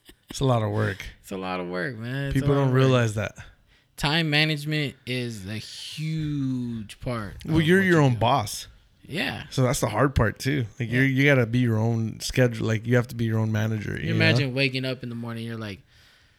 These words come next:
Speaker 2: "Hmm, how am I gonna structure today?" You know?
Speaker 1: <laughs>
Speaker 2: "I gotta do this. I gotta do that. I gotta do this. I gotta do that." You
Speaker 1: Sounds
Speaker 2: gotta,
Speaker 1: fun.
Speaker 2: you have to develop your,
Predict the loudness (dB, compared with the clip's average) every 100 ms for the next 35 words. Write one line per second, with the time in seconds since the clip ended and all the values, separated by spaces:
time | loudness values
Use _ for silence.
0 | _ -10 -6 -6 -6 -10 -14 -18 _ _
1 | _ -14 -6 -4 -4 -4 -6 -8 -8 -10
2 | -8 -10 -10 -14 -16 -16 -16 -8 -4 -2
3 | -2 2 2 4 0 0 0 -2 -2 -6
4 | -6 -10 -12 _ -10 -4 -2 -2 -6 -2
5 | 2 2 2 -2 -2 -4 -4 2 4 4
6 | 2 -2 -6 -4 -4 -2 -4 -6 -6 -2
7 | 0 0 -4 -2 0 0 0 2 2 0
8 | -2 -4 -4 -6 -4 -2 -4 -6 -8 -10
9 | -10